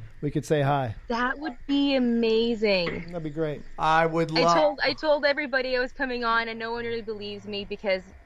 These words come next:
Speaker 2: no one believes me any, like, anything I say. <laughs> So, like
Speaker 3: Well, Kate, just know that you are woke,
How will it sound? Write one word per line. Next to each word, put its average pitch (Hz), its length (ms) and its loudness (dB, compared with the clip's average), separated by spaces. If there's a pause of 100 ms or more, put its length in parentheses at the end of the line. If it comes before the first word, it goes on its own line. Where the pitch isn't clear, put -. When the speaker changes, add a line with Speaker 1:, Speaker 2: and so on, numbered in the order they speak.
(160)
Speaker 2:
no 202 180 -2
one 202 140 0
believes 202 300 -4
me 202 140 0
any, 190 160 0
like, 190 260 2
anything 202 400 0
I 180 80 -2
say. 170 320 -4
<laughs> - 100 -14
So, 262 160 2
like 370 360 4 (240)
Speaker 3:
Well, 165 160 8
Kate, 185 400 2
just 226 280 -4
know 190 520 2 (160)
that 156 240 4
you 160 200 4
are 143 140 4
woke, 156 580 2